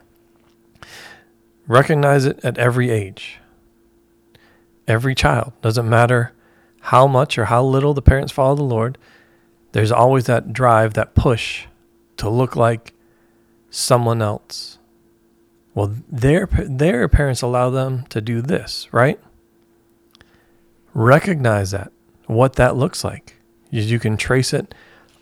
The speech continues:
all the way back to childhood if we reflect on our own lives. Right? That's always the example and the excuse given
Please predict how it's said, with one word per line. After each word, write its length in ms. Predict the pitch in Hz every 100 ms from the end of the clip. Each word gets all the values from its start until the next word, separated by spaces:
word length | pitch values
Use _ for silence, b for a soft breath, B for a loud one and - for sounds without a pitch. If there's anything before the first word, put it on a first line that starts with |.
| _
all 220 | 120 143
the 80 | 160
way 140 | 160
back 480 | 151 131 135 - - _ _ _ _ -
to 120 | 131
childhood 480 | - 135 113 110 - _ _ _ -
if 140 | 110
we 60 | 110
reflect 340 | 104 127 123
on 80 | 117
our 140 | 113
own 240 | 113 139 113
lives. 480 | 92 110 - - _ _ _ _ _ _ _ _ _ _ B B B B -
Right? 180 | 113 123
That's 160 | 117
always 240 | 117 123 120
the 60 |
example 460 | 117 120 139 - 104
and 100 | 107
the 40 |
excuse 380 | 107 - 160 147
given 380 | 151 143 120